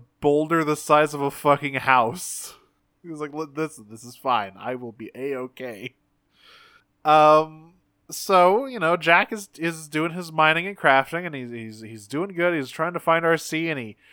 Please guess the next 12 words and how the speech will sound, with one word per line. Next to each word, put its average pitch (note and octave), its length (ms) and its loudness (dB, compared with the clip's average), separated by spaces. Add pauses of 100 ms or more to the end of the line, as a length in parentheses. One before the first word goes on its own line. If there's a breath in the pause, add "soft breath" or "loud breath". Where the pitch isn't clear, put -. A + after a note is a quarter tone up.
(220 soft breath)
and A2 120 -12
he, G2+ 340 -16
he G#2+ 160 -18
hits - 640 -2
gold. C3 760 2 (1000 soft breath)
Except D#3 360 -2
it's D#3 160 -8
not G#3+ 260 4
gold, D#3 300 2
it's - 160 -6
Megatron. B2 840 0
<laughs> - 60 -20